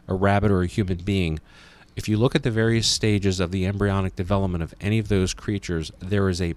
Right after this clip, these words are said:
parallel similarity of all of those creatures in utero before they're born, as they're evolving in the embryo,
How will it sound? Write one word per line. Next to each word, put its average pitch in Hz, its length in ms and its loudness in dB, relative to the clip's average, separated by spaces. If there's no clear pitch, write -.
parallel 117 540 0
similarity 98 720 -2
of 80 160 -6
all 101 260 0
of 113 120 -2
those 85 480 -2
creatures 92 600 0
in 131 140 2
utero 92 580 2
before 95 300 -4
they're 123 80 -2
born, 90 380 -2
as 92 160 -2
they're 92 260 0
evolving 104 520 2
in 95 80 0
the - 180 -2
embryo, 80 560 -2